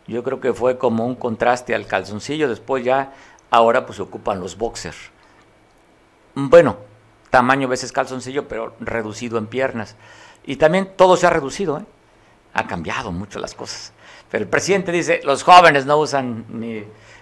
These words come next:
ni pañuelo, ni playera, y algunos, pues, ni calzones utilizan ahora.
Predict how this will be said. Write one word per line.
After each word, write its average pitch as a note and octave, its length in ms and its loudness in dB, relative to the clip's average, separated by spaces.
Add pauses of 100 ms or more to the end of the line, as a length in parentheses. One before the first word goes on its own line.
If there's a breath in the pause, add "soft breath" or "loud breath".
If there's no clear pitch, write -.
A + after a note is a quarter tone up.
(120)
ni A2 400 -2
pañuelo, E3+ 500 4
ni C#3+ 120 0
playera, F3 560 4
y C#3 80 2
algunos, A#3+ 480 2 (320 soft breath)
pues, A#2 120 -10
ni A#2+ 120 -2
calzones D3+ 520 0
utilizan B2+ 460 2
ahora. B2 460 8